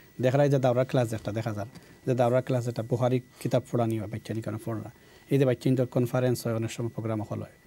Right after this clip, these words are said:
এটা পরীক্ষার হলও আপনারা স্ক্রিনে যারা দেখা দর্শক শ্রোতা, বাচ্চা ইন্টার পরীক্ষার হল পরীক্ষা দিল, আলহামদুলিল্লাহ। এই সমস্ত সুযোগ সুবিধা নিয়েও এতিমখানা সহ প্রতিষ্ঠান একটা আপনার চলিয়ার বোর্ডিংয়ের ব্যবস্থা আছে, আর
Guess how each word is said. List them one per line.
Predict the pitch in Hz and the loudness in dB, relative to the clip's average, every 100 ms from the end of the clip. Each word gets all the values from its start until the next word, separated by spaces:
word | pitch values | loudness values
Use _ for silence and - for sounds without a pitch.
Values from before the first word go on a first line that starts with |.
| _ - | _ 0
এটা | 143 | 2
পরীক্ষার | 139 147 143 131 | 4 4 4 2
হলও | 135 135 | 4 4
আপনারা | 131 113 120 | 4 2 -2
স্ক্রিনে | 117 - 139 | -4 0 2
যারা | 131 120 | 4 2
দেখা | 110 117 | 0 0
দর্শক | 113 107 123 - | -2 -6 -8 -8
শ্রোতা, | 117 127 - - - - | -4 -4 -6 -14 -20 -4
বাচ্চা | 139 135 | 0 2
ইন্টার | 131 123 | 2 2
পরীক্ষার | 131 120 123 | 0 0 0
হল | 113 110 131 120 - | -2 0 0 0 0
পরীক্ষা | 131 123 - 110 | -2 -2 -4 -6
দিল, | 107 | -6
আলহামদুলিল্লাহ। | 98 - 135 123 117 120 - - - - - - | -8 -4 -2 -2 -2 -6 -8 -14 -20 -20 -20 4
এই | 175 | 4
সমস্ত | 180 226 208 | 6 4 4
সুযোগ | 185 165 175 | 2 2 2
সুবিধা | - 180 170 | 2 4 6
নিয়েও | 156 131 127 147 135 - - - - | 6 4 4 4 0 -6 -16 -20 -4
এতিমখানা | 139 180 147 165 | 2 4 4 2
সহ | 143 147 127 139 | 2 -2 0 0
প্রতিষ্ঠান | - 127 139 - 117 | 0 -2 -2 -2 -4
একটা | 113 110 | -2 -4
আপনার | 107 113 - | -2 -4 -2
চলিয়ার | 113 113 101 - | -2 -2 -4 -2
বোর্ডিংয়ের | 123 135 135 123 | 2 4 4 2
ব্যবস্থা | 120 123 - 127 | 2 0 0 -4
আছে, | 120 151 180 - _ _ _ _ - _ _ | -2 -4 -8 -14 _ _ _ _ -20 _ _
আর | 123 120 | 0 0